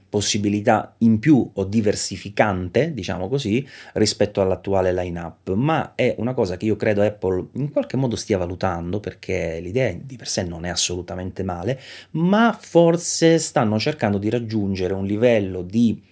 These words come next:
qualità, di robustezza della struttura in sé, ma anche di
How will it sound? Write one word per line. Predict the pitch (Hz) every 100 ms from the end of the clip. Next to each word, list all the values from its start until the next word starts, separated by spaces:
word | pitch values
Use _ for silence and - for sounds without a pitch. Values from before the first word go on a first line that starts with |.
| _ -
qualità, | 104 101 101 123 95 -
di | 98 101
robustezza | 98 101 98 - 131 120 - - 92 87
della | - 101 98 95 -
struttura | - - 104 - 123 110
in | 131
sé, | 143 123
ma | 110 101 120
anche | 143 139 104 101
di | 101 139 156